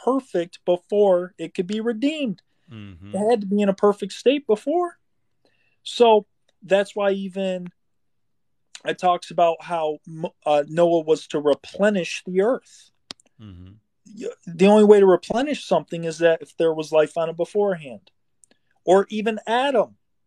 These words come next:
Speaker 1: Adam was
Speaker 2: Mm-hmm.
Speaker 1: to replenish the earth. In the book of Genesis, it says Adam was to replenish the earth. Genesis chapter one. That
Speaker 2: Mm.
Speaker 1: means there had to be something before him even.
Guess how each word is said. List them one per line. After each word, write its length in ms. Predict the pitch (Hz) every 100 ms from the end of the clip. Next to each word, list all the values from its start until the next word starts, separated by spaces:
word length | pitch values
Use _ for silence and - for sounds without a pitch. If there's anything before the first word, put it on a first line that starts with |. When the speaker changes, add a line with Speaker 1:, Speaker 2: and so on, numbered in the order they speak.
| _ _ -
Speaker 1:
Adam 340 | 175 226 254
was 140 | 220 202 -
Speaker 2:
Mm-hmm. 120 | 233
Speaker 1:
to 20 |
replenish 640 | 220 214 - 160 147 160 -
the 160 | 196
earth. 380 | 220 226 - _ _ _ _ _ _ -
In 100 | 160
the 80 |
book 200 | 160 220
of 100 | 214
Genesis, 640 | 160 170 214 247 - 170 -
it 60 | 180
says 300 | - 196 175
Adam 260 | 165 180
was 140 | 170 -
to 100 | 175
replenish 460 | 156 - 139 139
the 160 | - 165
earth. 160 | 180 -
Genesis 400 | 123 135 - 143
chapter 420 | - 135 - 143
one. 280 | 160 160 - _ _ _ - _ -
That 240 | 139 185
Speaker 2:
Mm. 60 | 156
Speaker 1:
means 320 | 151 151 147
there 160 | 147 147
had 100 | 147
to 60 |
be 80 | 143
something 420 | 139 - 175 151
before 380 | 139 135 143 131
him 240 | 139 170 147
even. 280 | 113 107